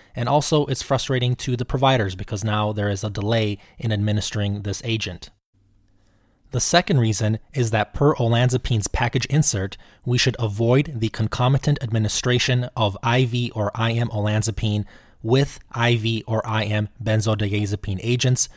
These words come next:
due to the risk of severe cardiopulmonary depression. It is therefore the policy of my hospital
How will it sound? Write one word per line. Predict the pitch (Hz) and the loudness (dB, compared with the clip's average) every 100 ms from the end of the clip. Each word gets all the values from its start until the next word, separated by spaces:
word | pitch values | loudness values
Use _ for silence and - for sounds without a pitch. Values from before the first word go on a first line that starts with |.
| - _ 120 | -20 _ -2
due | 131 135 | 0 0
to | - | 0
the | 123 113 | 0 2
risk | 107 - 113 | 2 0 -4
of | 98 | -4
severe | - 107 98 117 127 127 | -2 -2 -2 0 0 0
cardiopulmonary | - 113 110 107 - 104 107 104 104 101 | -2 0 2 -2 -2 0 0 0 -2 -4
depression. | 98 - 87 - - - _ _ _ _ _ _ _ _ - | -6 -6 -6 -8 -10 -18 _ _ _ _ _ _ _ _ -6
It | 127 | -2
is | 117 104 | -2 0
therefore | 120 135 120 104 | 0 0 0 0
the | 104 | 0
policy | 104 110 107 - 110 | -2 2 2 0 -4
of | 95 | -2
my | 113 143 | 2 2
hospital | 117 107 - 110 98 92 | 2 0 -2 -2 -2 -2